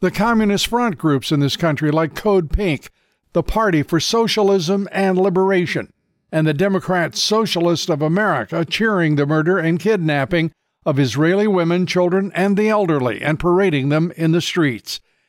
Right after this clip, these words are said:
Here in New York City, planned protests by those groups this afternoon. Also in major cities all over the country, I'm ashamed to say.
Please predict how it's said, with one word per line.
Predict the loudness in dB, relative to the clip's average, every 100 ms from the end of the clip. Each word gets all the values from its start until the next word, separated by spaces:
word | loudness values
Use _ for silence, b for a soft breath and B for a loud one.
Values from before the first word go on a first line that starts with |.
| _
Here | -2 0 2
in | 2 2
New | 2
York | 2 0 0
City, | 0 0 0 -2
planned | -4 -2 0 -2 -2
protests | 0 0 0 0 0 -4 -4
by | -2
those | 0 0 0
groups | 0 0 0
this | -2 0
afternoon. | 0 0 0 0 0 0 -2 -6 _ _ _
Also | -2 0 0 0 2
in | 2 2 2
major | 0 0 -2
cities | 0 0 2
all | 2 2
over | 0 0
the | -2
country, | -2 -2 -2 -2
I'm | -2 -2
ashamed | -2 0 0 -2
to | -2
say. | -2 0 0 -2